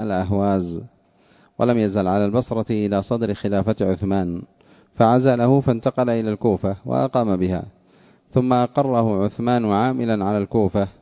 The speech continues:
إلى أن قتل عثمان، ثم انتقل بعد أمر التحكيم إلى مكة، ولم يزل بها حتى مات سنة خمسين،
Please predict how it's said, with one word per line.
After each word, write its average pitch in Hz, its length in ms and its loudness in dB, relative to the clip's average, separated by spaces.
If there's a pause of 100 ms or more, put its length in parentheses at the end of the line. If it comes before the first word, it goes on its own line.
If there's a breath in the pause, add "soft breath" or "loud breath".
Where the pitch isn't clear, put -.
(580 soft breath)
إلى 123 220 0
أن 120 80 -4
قتل 127 300 0
عثمان، 101 520 2 (720 soft breath)
ثم 127 180 -2
انتقل 127 460 0
بعد 107 220 2
أمر 113 240 0
التحكيم 107 840 -2
إلى 101 280 2
مكة، 107 380 -2 (800 soft breath)
ولم 131 220 0
يزل 95 280 0
بها 117 240 0
حتى 107 360 -2
مات 110 240 0
سنة 110 340 -2
خمسين، 90 880 -4